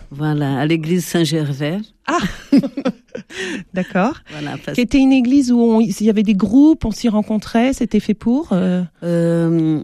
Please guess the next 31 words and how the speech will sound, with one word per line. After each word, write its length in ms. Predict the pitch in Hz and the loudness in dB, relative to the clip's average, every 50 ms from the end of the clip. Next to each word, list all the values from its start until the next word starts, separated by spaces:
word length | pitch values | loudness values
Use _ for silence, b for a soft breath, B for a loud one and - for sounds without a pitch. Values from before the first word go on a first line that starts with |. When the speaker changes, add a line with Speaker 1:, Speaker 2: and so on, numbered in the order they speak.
| - - | -4 -2
Speaker 1:
en 120 | 170 170 | -2 -2
fait, 420 | 160 - - 190 202 220 220 - - | -2 -2 -2 -2 -2 -4 -4 -4 -2
euh, 200 | 214 190 175 170 | 0 0 0 -2
c'est 340 | 156 - - 175 151 - - | -2 -4 -4 -6 -4 -2 -2
une 100 | 170 170 | 0 0
église 460 | 160 156 156 160 175 190 185 165 160 | 0 -2 -2 -2 -2 -2 -2 -2 -2
où, 380 | 160 160 156 151 147 147 147 139 | 0 0 0 0 -2 -2 -2 -2
à 100 | 131 139 | -2 -2
l'époque, 600 | 139 147 143 _ - 151 156 165 170 - - - | -2 -4 -4 _ -6 -4 -4 -4 -4 -6 -6 -6
euh, 160 | 156 143 139 127 | -4 -4 -4 -4
quand 180 | - - 139 139 | -4 -2 -2 -2
on 80 | 135 | -2
s'est 160 | 127 - - 143 | -2 -4 -4 -2
rencontrés, 640 | 127 143 135 135 - 135 127 - - 170 175 175 | -2 -2 -4 -4 -8 -10 -8 -8 -6 -6 -4 -4
il 80 | 156 139 | -4 -4
y 40 | 135 | -6
a 140 | 131 131 | -6 -8
trente, 480 | 123 - - - - 131 135 131 - - - - - - - - _ - | -8 -10 -12 -12 -10 -8 -8 -10 -12 -14 -18 -18 -18 -20 -20 -20 _ -18
trente-deux 600 | - - 143 143 - - 139 135 139 139 131 151 | -12 -10 -10 -10 -8 -8 -6 -6 -4 -4 -4 -4
ans, 160 | 170 202 240 - B B B B B B B B 403 403 370 - | -4 -4 -6 -8 B B B B B B B B -4 -4 -4 -4
euh, 480 | 151 151 151 147 143 147 143 143 143 - - | -4 -4 -4 -4 -4 -4 -4 -6 -6 -6 -4
il 100 | - - | -4 -4
y 20 | |
avait 180 | - 139 156 156 | -4 -4 -4 -4
beaucoup 300 | 147 165 151 - - 196 | -4 -6 -6 -6 -6 -6
de 200 | 170 170 170 160 | -2 0 0 2
moines 400 | 156 156 151 151 156 170 185 190 | 2 0 0 0 0 0 0 0
et 60 | 170 | 0
des 140 | 151 143 151 | 0 0 0
moniales, 580 | 143 143 143 143 147 147 135 147 170 175 170 165 | 0 0 0 0 0 0 0 -2 -2 -2 -2 -2
euh, 240 | 156 143 139 135 135 | -2 -4 -4 -6 -8